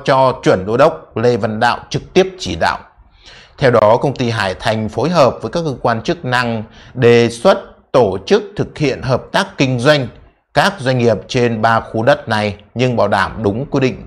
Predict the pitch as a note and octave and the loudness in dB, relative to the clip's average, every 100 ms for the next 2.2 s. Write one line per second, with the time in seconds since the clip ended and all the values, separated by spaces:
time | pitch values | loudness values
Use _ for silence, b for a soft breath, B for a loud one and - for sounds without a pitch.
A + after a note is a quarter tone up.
0 | - - C3+ D#3 C#3 - - - - G#2 | -12 -8 -6 2 2 2 -12 -20 -2 0
1 | G2 F#2 A2+ C#3+ D#3+ - - - F2+ B2+ | 0 0 0 2 0 -2 -12 -8 -6 -2
2 | G#2+ | -4